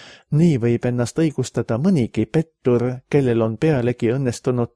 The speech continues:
tegutseda nii, et ta pole vahele jäänud. Muidugi on selline väide alusetu, ehkki seni polnud veel midagi hullu juhtunud. Tüssamise tagajärjed lihtsalt polnud veel kätte jõudnud.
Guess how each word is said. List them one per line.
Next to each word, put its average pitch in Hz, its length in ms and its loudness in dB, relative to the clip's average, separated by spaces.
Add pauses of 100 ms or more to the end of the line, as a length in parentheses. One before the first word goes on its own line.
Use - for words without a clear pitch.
tegutseda 113 600 -2
nii, 139 400 0
et - 180 -4
ta 156 120 0
pole 170 260 0
vahele 110 340 2
jäänud. 90 520 -4 (1300)
Muidugi 131 540 2
on 113 140 -2
selline 117 480 0
väide 127 420 2
alusetu, 107 840 -2 (160)
ehkki 135 680 -2
seni 139 380 0
polnud 113 460 -2
veel 117 180 0
midagi 123 400 -2
hullu 151 320 0
juhtunud. 104 640 -2 (1300)
Tüssamise 113 640 0
tagajärjed 139 800 0
lihtsalt 147 580 -2
polnud 143 380 0
veel 170 140 0
kätte 165 320 -2
jõudnud. 92 600 -2